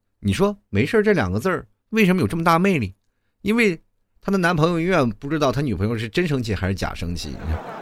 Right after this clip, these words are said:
对吧？你也不知道老板说“哎，好好干，年底提薪”，他是不是在给你画大饼？马上就要开年会了啊，各位朋友可要小心啊！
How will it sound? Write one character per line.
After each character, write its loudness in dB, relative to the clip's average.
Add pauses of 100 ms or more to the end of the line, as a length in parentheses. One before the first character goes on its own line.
(3500)
对 0
吧？ 2 (240)
你 0
也 6
不 0
知 6
道 8
老 8
板 6
说 0 (120)
“哎， 6
好 2
好 6
干， 4
年 2
底 2
提 -6
薪”， -4 (380)
他 2
是 4
不 4
是 0
在 2
给 2
你 0
画 2
大 4
饼？ -2 (2250)
马 6
上 6
就 4
要 8
开 4
年 6
会 6
了 4
啊， -8
各 6
位 8
朋 4
友 4
可 4
要 4
小 4
心 0 (100)
啊！ -2